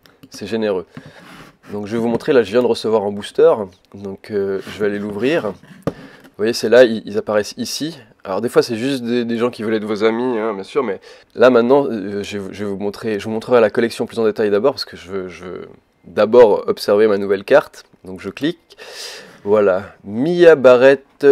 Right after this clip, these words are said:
Shoebridge, d'accord, très intéressant, très intéressant. Donc ceci est une carte Fakemon.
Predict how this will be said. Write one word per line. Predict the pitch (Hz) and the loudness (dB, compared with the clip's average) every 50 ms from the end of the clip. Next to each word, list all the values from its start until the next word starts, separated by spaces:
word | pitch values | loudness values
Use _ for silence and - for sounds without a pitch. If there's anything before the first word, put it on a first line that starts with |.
| 131 - | 6 4
Shoebridge, | - - - - - - - 147 143 123 110 104 98 92 107 - 98 101 - - | 2 -12 -12 -12 -12 -10 -6 -4 -4 -2 -2 -2 -4 -4 -6 -12 -12 -14 -14 -10
d'accord, | 98 95 90 - - 110 123 143 - | -10 -10 -10 -6 -2 -2 -2 -2 -4
très | - - - - 160 165 139 127 | -8 -12 -6 0 0 0 0 0
intéressant, | 117 107 - 104 98 95 92 - - - 123 143 180 185 _ _ _ _ _ _ _ _ _ _ _ _ _ _ | -4 -4 -4 -6 -4 -4 -6 -8 -8 -8 -8 -8 -8 -12 _ _ _ _ _ _ _ _ _ _ _ _ _ _
très | - - - 123 110 107 | -14 -6 -6 -4 -4 -4
intéressant. | 101 95 - 90 92 90 90 - - 107 120 160 165 _ - 165 - - _ _ _ - _ _ _ _ _ _ _ _ _ _ _ _ _ _ - - | -8 -8 -10 -10 -10 -10 -12 -12 -12 -12 -12 -12 -16 _ -20 -20 -20 -20 _ _ _ -20 _ _ _ _ _ _ _ _ _ _ _ _ _ _ -20 -18
Donc | 95 101 - | -16 -14 -12
ceci | - 131 127 - - - 160 170 170 - _ _ _ _ - - - - - - - - - _ _ _ _ _ _ _ _ - _ _ - | -10 -8 -8 -8 -8 -6 -6 -6 -8 -8 _ _ _ _ -16 -14 -14 -16 -20 -20 -20 -20 -20 _ _ _ _ _ _ _ _ -20 _ _ -6
est | 98 110 - - - | -6 -6 -6 -6 -8
une | 110 - - 104 | -6 -4 -4 -2
carte | - - 170 160 - _ - 139 135 | 2 2 2 2 2 _ 0 0 0
Fakemon. | - - - 156 143 - - 131 120 117 117 120 123 123 123 123 | 0 0 -2 -2 0 2 2 2 4 4 2 2 2 2 0 0